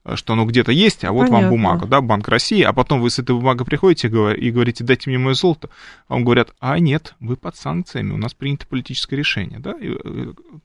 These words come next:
Speaker 1: что же делать? Значит, и то же самое с бумагами, с долговыми обязательствами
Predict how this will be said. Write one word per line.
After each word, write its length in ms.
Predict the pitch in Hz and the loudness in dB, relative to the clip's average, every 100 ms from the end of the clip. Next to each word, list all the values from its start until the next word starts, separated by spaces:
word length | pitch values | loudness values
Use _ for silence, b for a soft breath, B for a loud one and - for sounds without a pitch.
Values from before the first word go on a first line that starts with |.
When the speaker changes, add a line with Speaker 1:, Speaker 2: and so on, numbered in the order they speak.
| _ 175 - | _ -20 -18
Speaker 1:
что 240 | - - 196 | -6 0 2
же 100 | 156 | 4
делать? 300 | 95 87 - B B B | 2 -2 -12 B B B
Значит, 260 | - 123 - | -2 -2 0
и 60 | 135 | 2
то 160 | 254 | 4
же 80 | 208 | 4
самое 340 | - 196 180 | 4 6 6
с 80 | 131 | 4
бумагами, 560 | 123 135 151 135 117 98 | 2 4 6 4 2 0
с 100 | - | 0
долговыми 440 | 113 117 127 143 | 0 2 4 2
обязательствами 640 | 107 104 120 123 - - | 2 2 2 0 -4 -6